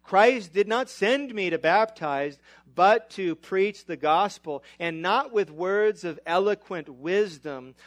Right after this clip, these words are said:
lest the cross of Christ be emptied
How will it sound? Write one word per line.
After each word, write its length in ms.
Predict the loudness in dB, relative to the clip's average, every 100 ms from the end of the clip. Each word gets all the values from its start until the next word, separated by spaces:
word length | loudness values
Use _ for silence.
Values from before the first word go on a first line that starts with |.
| _
lest 560 | 2 2 2 -4 _ -10
the 100 | -10
cross 600 | -6 0 2 2 -2 -8
of 240 | -14 -14
Christ 640 | -12 0 2 2 0 -8 -12
be 280 | -12 -12 -12
emptied 680 | -10 -10 -10 -12 -10 -10 -14